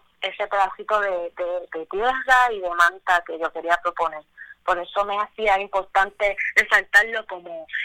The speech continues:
el arte milenario que es tejer y que lo, quienes lo han precursado han sido mujeres. Por eso se llamaba Tejido de Laurel, aparte de que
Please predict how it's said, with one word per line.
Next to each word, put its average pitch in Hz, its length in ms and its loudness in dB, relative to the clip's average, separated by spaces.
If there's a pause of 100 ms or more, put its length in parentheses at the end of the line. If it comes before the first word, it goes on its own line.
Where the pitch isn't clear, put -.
el 175 180 -2
arte 165 240 0
milenario 190 640 -2
que 175 220 -6
es 175 60 -12 (120)
tejer 208 480 -4
y 196 100 -6
que 190 180 -2
lo, 165 460 0 (140)
quienes 170 240 -4
lo 165 120 0
han 170 120 2
precursado 196 580 0
han 185 120 0
sido 160 260 -2
mujeres. 160 500 -10 (340)
Por 185 140 2
eso 196 320 2 (100)
se 170 60 -8
llamaba 160 320 4
Tejido 175 380 -4
de 160 120 -6
Laurel, 165 380 4
aparte 180 380 0
de 170 180 -4
que 165 260 -2